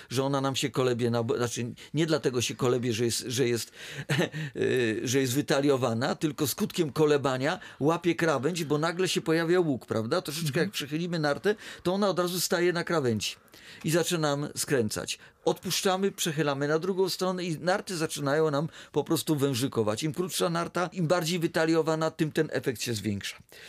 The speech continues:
Speaker 1: I to, to jest bardzo nieprzyjemne, prawda? Natomiast kąt z boku krawędzi jest odpowiedzialny za to, tak naprawdę, czy ta narta jest ostra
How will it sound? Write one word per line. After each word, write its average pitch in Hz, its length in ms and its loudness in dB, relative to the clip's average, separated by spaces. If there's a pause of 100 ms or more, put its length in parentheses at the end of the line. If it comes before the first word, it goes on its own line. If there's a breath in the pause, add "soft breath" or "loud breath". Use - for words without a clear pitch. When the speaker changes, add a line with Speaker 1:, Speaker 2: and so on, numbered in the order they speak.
(240 loud breath)
Speaker 1:
I - 60 -6
to, 202 100 2 (360)
to 466 80 4
jest 180 120 2
bardzo 175 260 2
nieprzyjemne, 107 580 -2
prawda? 180 420 0 (360 loud breath)
Natomiast 143 720 0
kąt 143 400 0
z 117 160 -2
boku 131 360 0
krawędzi 139 480 -2
jest 226 200 0
odpowiedzialny 147 640 0
za 110 200 0
to, 202 180 0 (240 loud breath)
tak 160 160 -2
naprawdę, 160 400 0
czy - 120 -4
ta 151 140 0
narta 147 320 0
jest 139 260 0
ostra 151 400 0